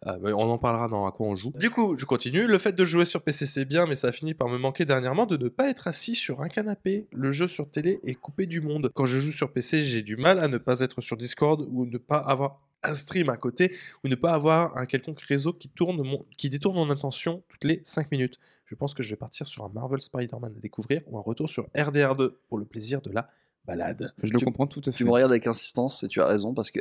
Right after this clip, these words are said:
Speaker 3: R D R deux sur console.
Speaker 1: Red Dead Redemption deux.
Speaker 3: Quel plaisir. J'y ai rejoué.
Speaker 1: Ouais, bah,
Speaker 3: Vous
Speaker 1: t'es
Speaker 3: le savez, j'arrête pas de le dire, mais,
Speaker 1: Il y a,
Speaker 3: euh,
Speaker 1: il y a le plaisir du canapé et, euh, je suis
Speaker 2: Hmm.
Speaker 1: désolé, mais en général, quand on a un, alors, <laughs> attention, il faut que je...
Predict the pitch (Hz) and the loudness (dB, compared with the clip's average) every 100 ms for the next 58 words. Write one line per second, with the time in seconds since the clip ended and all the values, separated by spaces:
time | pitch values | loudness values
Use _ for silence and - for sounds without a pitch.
0 | 117 120 113 117 - _ _ _ _ - | 0 0 2 2 2 _ _ _ _ -6
1 | 107 95 101 - - 127 - _ - - | -4 -4 -6 -8 -14 -18 -18 _ -8 -2
2 | 147 - 120 - 95 85 87 110 107 107 | -2 -2 -6 -2 -2 -2 -2 -2 -2 -4
3 | 101 98 101 - 98 98 110 - 131 110 | -4 -8 -10 -12 -10 -6 -2 4 4 4
4 | - 101 90 87 - - _ _ _ 104 | -2 -4 -4 -6 -10 -12 _ _ _ -2
5 | 110 107 113 - - - 113 135 131 107 | 0 0 -4 -6 -10 -12 -10 -10 -6 -2
6 | 110 123 135 190 151 117 156 147 160 156 | 2 4 6 6 4 4 4 4 4 4
7 | 196 135 123 139 117 113 123 139 - 135 | 4 6 8 8 8 4 2 0 0 0
8 | 139 139 143 127 - 127 135 139 170 175 | 0 2 0 0 -2 0 2 4 6 6
9 | 170 123 123 120 101 104 98 107 107 117 | 6 6 6 6 4 2 2 2 2 4
10 | 120 123 120 139 143 151 147 98 - 101 | 4 4 2 4 4 2 0 -6 -14 -12
11 | 90 90 90 90 104 90 92 95 104 151 | -12 -14 -18 -20 -10 -6 -2 0 0 0
12 | 220 269 110 107 110 101 95 98 117 107 | -2 -2 -4 -4 -4 -4 -2 -2 -4 -6
13 | _ - 90 85 - - - 107 101 - | _ -8 -8 -8 -14 -12 -8 -4 -4 -2
14 | 110 113 101 78 117 107 | -2 0 -2 -2 -4 -2